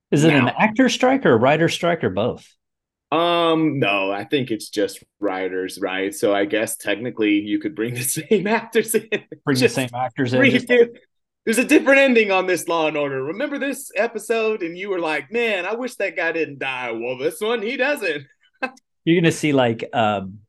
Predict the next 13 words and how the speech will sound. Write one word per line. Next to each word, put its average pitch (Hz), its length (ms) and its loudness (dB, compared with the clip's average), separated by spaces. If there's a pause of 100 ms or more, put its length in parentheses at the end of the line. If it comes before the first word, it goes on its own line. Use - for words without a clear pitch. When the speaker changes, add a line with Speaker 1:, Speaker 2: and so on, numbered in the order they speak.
(280)
Speaker 1:
you're 139 160 0
gonna 139 160 -2
see, 131 240 -2
like, 104 240 -2
some 113 280 -6
B-list 113 580 -2
actor 95 340 -2
show 101 300 -6
up 101 160 -6
on 92 180 -6
Naked 98 300 -6
and 92 160 -4
Afraid. 85 500 -6